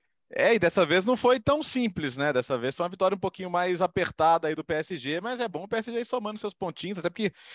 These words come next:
semana passada a gente falou do bom começo do Marseille, né? Tá lá, dezenove a dezenove ainda, não conseguiram desgarrar, não.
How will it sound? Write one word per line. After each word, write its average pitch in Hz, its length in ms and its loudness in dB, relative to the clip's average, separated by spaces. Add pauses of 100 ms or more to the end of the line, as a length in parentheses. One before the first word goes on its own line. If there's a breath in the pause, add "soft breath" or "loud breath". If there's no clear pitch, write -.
semana 165 320 4
passada 165 300 2
a - 20 2
gente 180 100 -6
falou 170 160 4
do 165 80 -6
bom 160 200 2
começo 147 400 -2
do 143 80 -10
Marseille, 156 500 -2
né? 185 160 -10 (140)
Tá 131 160 -2
lá, 262 280 2 (120)
dezenove 143 400 -2
a 214 40 0
dezenove 262 460 0
ainda, 143 240 -6
não 120 80 -12
conseguiram 156 640 -4 (440 soft breath)
desgarrar, 170 600 2
não. 170 260 0